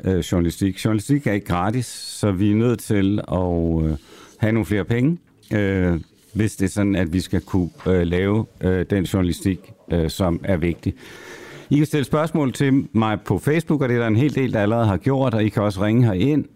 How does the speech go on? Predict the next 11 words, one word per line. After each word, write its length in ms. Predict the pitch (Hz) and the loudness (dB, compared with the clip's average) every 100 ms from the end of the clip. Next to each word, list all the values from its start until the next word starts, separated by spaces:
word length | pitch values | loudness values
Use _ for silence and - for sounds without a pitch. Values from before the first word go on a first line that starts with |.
| 175 | -4
Øh, 260 | 107 101 98 | 0 2 2
jeg 140 | 107 | 2
starter 500 | 110 98 107 113 139 | -2 -4 -2 0 0
lige 280 | 131 113 135 | 2 4 4
med 360 | 139 120 120 120 - | 4 2 2 -2 -2
et 220 | 101 95 | -2 -2
spørgsmål 680 | - - 110 117 135 113 82 | -4 -2 -2 0 0 0 -2
fra, 380 | - 101 92 - _ - | -2 -2 -2 -6 _ -4
øh, 220 | 87 85 78 | 0 0 0
Facebook. 480 | 143 180 - 175 - - - - - - - - - - - | 0 0 0 -2 -2 -14 -20 -20 -20 -20 -18 -18 -20 -20 -4
Øh, 340 | 107 107 101 | 0 2 2